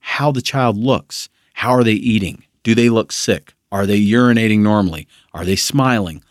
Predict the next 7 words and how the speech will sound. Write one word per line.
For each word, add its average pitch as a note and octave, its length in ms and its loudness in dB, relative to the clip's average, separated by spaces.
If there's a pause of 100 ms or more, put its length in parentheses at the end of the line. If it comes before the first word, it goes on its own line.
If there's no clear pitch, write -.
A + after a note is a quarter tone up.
(160)
laughing, G2+ 560 -2 (240)
or F2 120 -10
playing? E2+ 560 -4 (380)
Making D#3+ 460 0
sure B2 560 2 (240)
that F#2 180 -8
they're F#2 220 -4